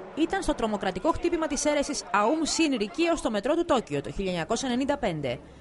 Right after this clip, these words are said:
Δεκατρείς πολίτες σκοτώθηκαν και πάνω από πεντέμισι χιλιάδες δηλητηριάστηκαν. Αριθμός μικρός, αν αναλογιστεί κανείς την εξαιρετική τοξικότητα της ουσίας, αλλά το υλικό που χρησιμοποιήθηκε ήταν κακής ποιότητας. Οι χώρες που υπέγραψαν τη συνθήκη του Ο Ε έχουν δεσμευτεί πως θα καταστρέψουν τυχόν αποθέματα χημικών όπλων.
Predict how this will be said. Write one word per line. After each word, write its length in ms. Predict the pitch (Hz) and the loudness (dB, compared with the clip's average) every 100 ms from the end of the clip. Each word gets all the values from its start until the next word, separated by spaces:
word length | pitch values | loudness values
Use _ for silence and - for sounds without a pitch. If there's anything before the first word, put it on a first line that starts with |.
| - | -6
Δεκατρείς 420 | 147 160 160 220 | -2 0 0 0
πολίτες 340 | - 240 247 254 | 2 0 0 0
σκοτώθηκαν 560 | 277 269 294 - 302 | 0 2 0 0 -4
και 120 | 294 247 | -2 0
πάνω 180 | 262 | 0
από 120 | 277 - | 0 0
πεντέμισι 540 | 233 208 285 320 311 | 0 2 2 2 -2
χιλιάδες 380 | 294 302 302 302 | -2 0 0 0
δηλητηριάστηκαν. 840 | 294 294 311 285 170 160 127 123 139 - - | 0 0 0 2 0 -4 -8 -8 -10 -18 -4
Αριθμός 400 | 165 196 285 330 | -2 0 0 -2
μικρός, 460 | 349 359 294 131 - | 0 2 2 2 -2
αν 100 | 170 | -2
αναλογιστεί 460 | 190 190 180 180 254 | 0 0 0 -2 -2
κανείς 280 | 214 262 | -2 -2
την 120 | - 285 | -2 -4
εξαιρετική 520 | 285 302 277 294 370 | 0 0 0 0 -2
τοξικότητα 580 | 208 - 170 202 190 156 | -2 -4 0 0 0 -6
της 160 | 180 | -6
ουσίας, 380 | 240 339 330 339 - - - | -2 2 2 0 -8 -20 -2
αλλά 200 | 170 175 | 0 2
το 100 | 175 | 0
υλικό 280 | 156 156 185 | 0 2 4
που 80 | - | 4
χρησιμοποιήθηκε 520 | 208 254 247 330 - | 2 -2 0 -2 0
ήταν 180 | 339 320 | -2 0
κακής 380 | 190 - 320 | -2 -2 -2
ποιότητας. 580 | - 311 196 - 131 - - - - - - - - - - - - - - - - | 0 0 0 -4 -6 -8 -14 -14 -12 -10 -10 -10 -10 -10 -10 -10 -10 -10 -10 -12 -2
Οι 100 | 381 | 2
χώρες 240 | 370 403 - | 6 6 6
που 100 | 330 | 4
υπέγραψαν 460 | - 381 320 208 | 6 4 4 0
τη 80 | 185 | -2
συνθήκη 340 | 220 185 220 | 0 0 0
του 100 | 196 185 | 2 2
Ο 40 | |
Ε 280 | 180 214 339 | 4 4 4
έχουν 180 | 330 359 | 4 2
δεσμευτεί 480 | 262 208 202 - 349 | 2 4 0 0 0
πως 140 | 349 | 0
θα 80 | 330 | 0
καταστρέψουν 640 | 269 240 220 302 359 359 | 0 -2 -2 0 2 2
τυχόν 260 | 294 277 320 | 2 0 0
αποθέματα 480 | 311 226 262 302 277 | 0 0 0 0 0
χημικών 400 | 269 233 269 285 | -2 -2 0 0
όπλων. 400 | 180 139 131 | 0 -2 -4